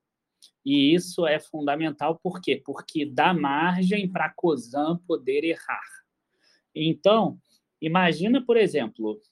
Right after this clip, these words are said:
tá? Pra ficar mais claro pras pessoas que tão ouvindo. Imagina que você tenha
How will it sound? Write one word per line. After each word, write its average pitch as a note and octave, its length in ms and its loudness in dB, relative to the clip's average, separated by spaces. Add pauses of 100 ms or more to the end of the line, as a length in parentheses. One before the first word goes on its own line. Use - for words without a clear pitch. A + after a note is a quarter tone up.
tá? C3+ 200 0
Pra C3+ 240 -4
ficar - 240 -6
mais C#3+ 280 -6
claro C#3 340 -2
pras C#3 180 -4
pessoas C3+ 400 -8
que - 120 -20
tão C#3+ 160 -2
ouvindo. A2 500 -2 (400)
Imagina E3 500 4
que A3+ 120 -2
você F#3 720 -4 (120)
tenha F#3+ 640 -2